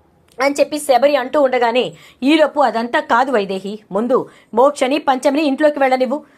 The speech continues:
అని చెప్పేసేసి "మోక్ష, నువ్వు పంచమిని తీసుకుని లోపలికి వెళ్ళు" అంటాడు మోక్ష తండ్రి.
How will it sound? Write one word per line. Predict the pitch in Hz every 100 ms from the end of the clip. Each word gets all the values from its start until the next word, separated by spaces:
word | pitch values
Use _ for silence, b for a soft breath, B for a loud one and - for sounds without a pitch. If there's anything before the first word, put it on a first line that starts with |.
| b 269
అని | 285
చెప్పేసేసి | 294 - 294 269 302 262 269 -
"మోక్ష, | 226 269 285
నువ్వు | 320 - 214 233
పంచమిని | 247 269 330 302
తీసుకుని | 277 285 233
లోపలికి | 262 269 277
వెళ్ళు" | 247 240
అంటాడు | 233 208 208 285 160 B B 208
మోక్ష | 247 233
తండ్రి. | 226 202 202